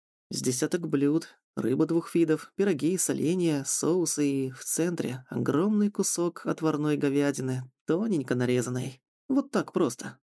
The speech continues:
целый кусок мяса. Саша не видела такого очень давно. Половина солдат в ее полку не видали такого ни разу за всю жизнь. Ужин сервирован на мессенском фарфоре, ободки тарелок позолочены и расписаны цветами.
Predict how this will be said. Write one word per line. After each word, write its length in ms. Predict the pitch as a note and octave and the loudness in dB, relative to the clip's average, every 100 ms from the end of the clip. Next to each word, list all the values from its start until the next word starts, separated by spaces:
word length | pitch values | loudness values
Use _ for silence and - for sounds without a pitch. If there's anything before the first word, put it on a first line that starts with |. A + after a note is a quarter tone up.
| _ | _
целый 380 | - E3 F#3+ A#3+ | 2 2 4 2
кусок 320 | G#3 - C3+ | 0 0 0
мяса. 460 | B2 A2+ - B2 - _ _ - | 0 0 -2 -6 -14 _ _ -8
Саша 420 | - D#3 D#3 C#3 | -2 0 0 0
не 100 | C#3 | 2
видела 300 | F3 F3 E3 | 4 2 2
такого 320 | D3+ F#3 E3 | 2 4 4
очень 340 | D3+ E3 F#3+ | 4 2 0
давно. 420 | G3 G3 G3+ A#2+ - _ _ _ | 0 2 0 0 -8 _ _ _
Половина 360 | C3+ C#3 C#3+ C#3 | 0 2 2 0
солдат 400 | C3+ C#3 D3+ D#3 | 2 2 2 4
в 40 | |
ее 140 | D3+ | 2
полку 440 | D3 D3 - C3+ A#2+ B2 | 4 0 2 0 0 -4
не 120 | - C3+ | 0 0
видали 300 | E3+ A#3 A#3 | 2 2 2
такого 320 | G#3+ - A3 | 0 2 4
ни 140 | G#3 | 4
разу 260 | F#3 G#3 G#3+ | 4 2 2
за 140 | G#3 | 0
всю 160 | - G3+ | 2 2
жизнь. 400 | E3+ G#3 B2+ - _ _ _ _ - | 2 2 -2 -6 _ _ _ _ 0
Ужин 320 | C3+ D3+ D3+ | 2 2 0
сервирован 640 | - D3 D3+ E3 D#3+ D3+ B2+ | 2 4 6 6 4 0 -2
на 120 | C3+ | -2
мессенском 540 | C#3+ D#3+ - F3 - F3 | 0 0 0 -2 0 -2
фарфоре, 600 | F3 E3+ G3 E3+ A2+ A#2+ _ _ | -2 0 2 2 0 -8 _ _
ободки 340 | - A2+ A#2+ C#3+ | -2 -2 0 2
тарелок 420 | C#3+ E3+ E3 - | 4 4 4 2
позолочены 680 | D3+ C#3 C3 F3+ - G3 G3 | 2 4 4 2 0 0 0
и 40 | |
расписаны 440 | F3+ - F#3+ F#3 | 0 0 0 0
цветами. 640 | E3+ F3 C#3+ C3 A#2 - | 0 0 0 0 -2 -6